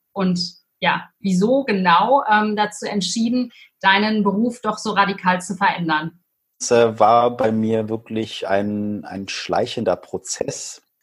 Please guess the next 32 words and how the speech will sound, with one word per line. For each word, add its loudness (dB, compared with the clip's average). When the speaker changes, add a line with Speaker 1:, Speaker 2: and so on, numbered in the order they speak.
Speaker 2:
Achtzehn 0
Jahre 6
war 6
ich -4
Banker, 2
davon 4
auch 6
größtenteils -2
sehr 0
glücklich -2
und -2
fand -2
es -2
auch 0
cool, 2
äh, 6
in 0
der 4
Bank 2
zu -6
sein, 4
sonst 2
hätte 0
ich -2
es, -10
glaub 2
ich, -4
auch 0
nicht -4
so -2
lange 2
ausgehalten. 0